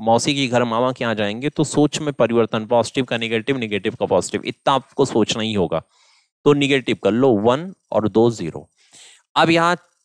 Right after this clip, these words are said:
चार में से दो ज़ीरो घटाओगे, चार ही बचेगा।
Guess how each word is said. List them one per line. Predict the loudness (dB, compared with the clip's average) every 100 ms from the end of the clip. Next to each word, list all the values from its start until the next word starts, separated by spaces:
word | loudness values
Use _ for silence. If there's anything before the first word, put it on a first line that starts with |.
| _ 0
चार | 4 4 2
में | 0 0
से | -2
दो | 2 4 6 6
ज़ीरो | 4 4 4
घटाओगे, | 4 2 2 2 0
चार | -2 -2
ही | -2
बचेगा। | -4 -4 -8 -10